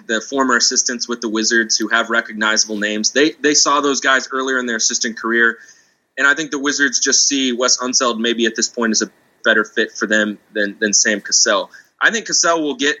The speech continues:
um, a job, uh, someday, but, you know, sometimes, I guess if, if I had a theory, I, I haven't heard, you know, definitive specifics as to why maybe he isn't as serious as about Canada as other people think. Um, you know, he's got this great,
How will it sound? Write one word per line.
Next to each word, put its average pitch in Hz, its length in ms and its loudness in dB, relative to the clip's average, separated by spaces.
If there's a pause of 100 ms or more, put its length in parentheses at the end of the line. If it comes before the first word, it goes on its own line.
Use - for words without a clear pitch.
um, 120 400 0 (140)
a 120 40 0
job, 127 460 0 (340)
uh, 120 160 0
someday, 127 580 2
but, 135 180 -4
you 160 80 2
know, 156 40 6
sometimes, 180 720 2 (220)
I 147 60 4
guess 180 200 4
if, 180 120 -4 (100)
if 165 140 -4
I 170 100 6
had 165 80 2
a 139 60 -4
theory, 151 340 2
I, 156 180 4
I 160 60 4
haven't 170 220 0
heard, 147 400 4
you 135 80 -8
know, 127 100 0
definitive 123 640 0
specifics - 720 0
as 110 140 0
to 117 100 -2
why 110 320 2
maybe 113 280 -4
he 120 120 -4
isn't 117 320 0 (320)
as 117 160 0
serious 123 420 -2
as 110 100 -8
about 120 180 -6
Canada 120 240 0
as 113 160 -2
other 117 180 -2
people 113 300 -6
think. 117 340 -2 (340)
Um, 110 360 0 (120)
you 139 80 0
know, 135 60 2
he's 147 160 0
got 170 240 2
this 156 140 0
great, 147 340 0